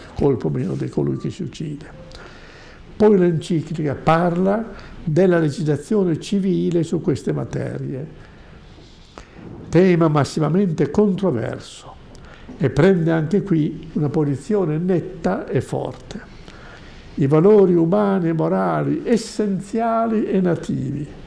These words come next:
che scaturiscono dalla verità stessa del nostro essere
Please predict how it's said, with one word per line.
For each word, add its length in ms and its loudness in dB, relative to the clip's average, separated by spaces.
che 180 4
scaturiscono 920 0
dalla 260 2
verità 420 0
stessa 520 -2
del 160 0
nostro 440 0
essere 500 -6